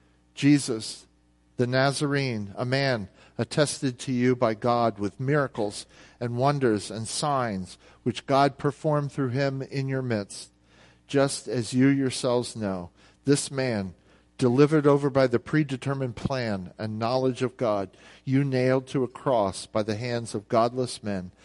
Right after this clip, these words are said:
and put him to death. But God raised him up again, putting an end to the agony of death, since it was impossible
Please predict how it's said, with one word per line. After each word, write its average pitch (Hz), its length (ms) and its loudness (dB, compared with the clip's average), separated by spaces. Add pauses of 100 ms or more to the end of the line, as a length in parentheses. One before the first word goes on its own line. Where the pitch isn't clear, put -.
(300)
and 107 140 -6
put 123 180 -2
him 113 140 -4
to 110 120 -6
death. 92 380 -6 (480)
But 113 160 0
God 143 520 2 (220)
raised 131 420 4
him 135 140 0
up 151 160 0
again, 92 400 -4 (1160)
putting 147 320 0
an 147 100 0
end 110 380 0 (1600)
to 123 140 2
the 107 240 2 (160)
agony 143 440 2
of 117 180 2
death, 90 400 -2 (160)
since 117 320 -6
it 113 100 -2
was 113 240 -2
impossible 101 840 -4